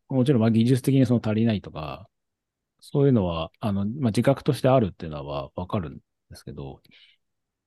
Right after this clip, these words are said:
特にその、あい-、一緒に組む人、あ、相手する人に対しての親密度が上がるほどそうなってくるっていうのが、なんかね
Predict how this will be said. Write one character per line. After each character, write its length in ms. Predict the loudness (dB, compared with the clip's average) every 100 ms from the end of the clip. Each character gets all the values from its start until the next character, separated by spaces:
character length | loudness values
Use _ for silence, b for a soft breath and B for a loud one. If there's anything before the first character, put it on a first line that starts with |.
| _ _ _ _ 0
特 160 | 2
に 100 | 2
そ 140 | 0 -6
の、 140 | -8 _
あ 160 | 0 2
い-、 200 | 2 -2 _ _
一 100 | -4
緒 240 | -2 2 6
に 140 | 6
組 220 | 4 4
む 160 | 6 4
人、 480 | 2 -2 -2 -2 -4
あ、 220 | -2 0 2
相 140 | 0
手 160 | -2 -2
す 160 | 0
る 100 | 0
人 420 | -2 0 2 2 0
に 180 | -2 2
対 240 | 4 2
し 100 | 0
て 420 | -2 -2 -2 -4 _ _ 0
の 360 | 4 4 4 -2 -12
親 360 | -2 2 4
密 180 | 4 2
度 120 | 2
が 160 | 2 0
上 60 |
が 120 | -2 -2
る 80 |
ほ 140 | -2 -4
ど 100 | -6
そ 200 | -4 0
う 40 |
な 80 | 0
っ 40 | -2
て 120 | -8
く 80 | -10
る 60 |
っ 20 | -14 _
て 100 | -14
い 40 |
う 20 | -12
の 120 | -10
が、 340 | -10 -10 -14 _ _ _ _ _ _ _ _ _ _ _ _ _ _ _
な 200 | -6 -2
ん 40 | -2
か 120 | -4
ね 500 | -12 -10 -10 -12 -14